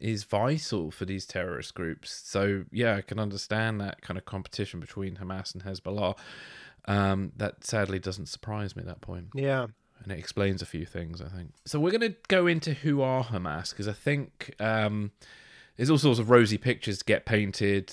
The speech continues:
Speaker 1: all sorts of information does get left out about who Hamas are, and I wanted to just take an opportunity to take a real look at them, detailed look. And Matt, obviously, you can feel free,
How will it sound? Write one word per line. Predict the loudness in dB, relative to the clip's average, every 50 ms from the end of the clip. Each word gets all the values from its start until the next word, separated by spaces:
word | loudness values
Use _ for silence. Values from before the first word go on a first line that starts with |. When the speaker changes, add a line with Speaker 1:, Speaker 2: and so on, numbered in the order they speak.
| -8 _
Speaker 1:
all | 2 2 2
sorts | 2 0 -2 0 0
of | -2
information | -2 -2 -2 -2 -2 -2 -2 -2 -6 -2
does | 0 2 2 2 0 -2 -4
get | -2 -2 -2 0 0
left | 0 0 -2 -2 0
out | 0 2 2 2 0
about | 0 -2 -2 -4
who | -6 -8 -10
Hamas | -10 -10 -10 -8 -8 -10 -10 -8 -4
are, | -2 0 0 0 0 -2
and | -4
I | -4 -4
wanted | -2 -2 -4 -4 -6 -10 -12
to | -10
just | -10 -10 -8 -4
take | -4 -4 -4 -2
an | -4 -6
opportunity | -6 -6 -8 -8 -8 -8 -8 -8 -12
to | -14 -12 -10
take | -6 -6 -6 -6
a | -6
real | -6 -4 -4 -4 -4
look | -4 -6 -4 -4 -6 -6 -6
at | -10 -10
them, | -10 -12 -14 -14 -14 _ -20 -20 -20 -20 -20 _ _
detailed | -6 -4 -4 -2 -2 -4 -4 -2
look. | -2 -2 0 -2 -2 -4 -12 -12 -10
And | -6 -4
Matt, | -2 -2 -4 -4 -6
obviously, | -8 -10 -8 -6 -6
you | -6 -6
can | -6 -8 -10 -6
feel | -2 -2 -2 -2
free, | -2 -2 0 0 0 0 -2